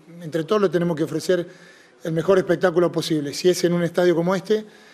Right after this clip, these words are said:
que es de categoría superior, perfecto. Y si encima es brindando un partido como el que se brindó y que pudieron ver,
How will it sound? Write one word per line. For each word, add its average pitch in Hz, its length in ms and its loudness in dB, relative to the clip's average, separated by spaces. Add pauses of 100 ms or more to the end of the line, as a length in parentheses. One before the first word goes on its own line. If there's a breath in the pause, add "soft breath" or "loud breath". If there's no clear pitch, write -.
(400 loud breath)
que 160 180 0
es 147 80 -2
de 156 220 0
categoría 170 480 2
superior, 202 640 4
perfecto. 156 680 -2
Y 160 300 2
si 165 140 -2
encima 170 580 0
es 170 100 2
brindando 175 640 2
un 170 120 0
partido 180 400 4
como 165 180 0
el 156 80 0
que 165 80 0
se 165 140 -2
brindó 170 300 2
y 175 40 2
que 160 120 -2
pudieron 170 360 2
ver, 214 260 0